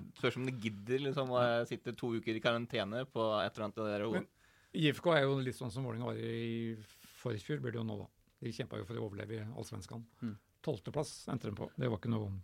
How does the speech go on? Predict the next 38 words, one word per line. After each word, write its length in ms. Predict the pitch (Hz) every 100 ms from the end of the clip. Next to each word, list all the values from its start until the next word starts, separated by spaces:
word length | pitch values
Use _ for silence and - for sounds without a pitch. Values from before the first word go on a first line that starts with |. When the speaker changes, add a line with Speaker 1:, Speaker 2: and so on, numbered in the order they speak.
| - -
Speaker 2:
de, 140 | 135 160
de 120 | 160
skal 180 | 165 170
opp 60 | 180
og 80 | 147
fram. 160 | 123 - _ _ _ - - - _
Roland 320 | 170 190 214
Nilsson 460 | 196 190 - 233 170 110 -
er 140 | 180
trener 240 | 190 185 175
for, 140 | 180 175
eh, 540 | 180 170 165 165 165 175
I 60 |
F 80 | 160
K. 140 | 160 143 156
Den 140 | 165
eneste 180 | 156 135
personligheten 480 | 151 147 139 139 160
de 60 |
har 140 | 131 131
nå, 60 | 175
det 120 | 147
er 60 | 143
treneren. 300 | 143 131 147
Det 80 | 160
er 80 | 139
Roland 220 | 131 135
Nilsson, 300 | 127 113 175 160
gammel 560 | 143 127 131 131 135 123 131
høyrebekk 400 | 127 123 143 - 139
på 120 | 135 127 123 113 _ - - _ - _ _ _ _
den 140 | 139 131
spilleren 360 | - 143 123
i 40 | -
Sverige 380 | - 120 143 156
med 160 | 139 135
flest 680 | - 139 - - _ - _ _ _ _ _ _ - _ _ _ _ -
landskamper. 520 | 135 - 139 -